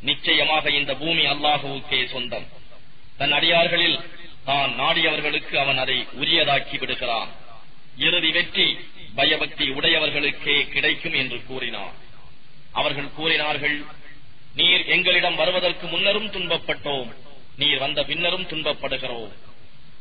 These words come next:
அதற்கு அவர் கூறினார், "உங்கள் இறைவன் உங்களுடைய பகைவர்களை அழித்து உங்களை பூமியில்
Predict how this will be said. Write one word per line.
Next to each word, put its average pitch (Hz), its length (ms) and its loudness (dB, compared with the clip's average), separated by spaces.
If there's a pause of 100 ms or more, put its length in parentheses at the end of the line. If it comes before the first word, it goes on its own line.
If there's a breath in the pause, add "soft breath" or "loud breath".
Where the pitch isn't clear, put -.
(100)
அதற்கு 135 380 -2
அவர் 156 220 0
கூறினார், 135 540 -2 (680)
"உங்கள் 165 400 2
இறைவன் 180 520 2
உங்களுடைய 156 500 2
பகைவர்களை 165 600 4
அழித்து 143 540 2 (520)
உங்களை 170 460 2
பூமியில் 165 520 0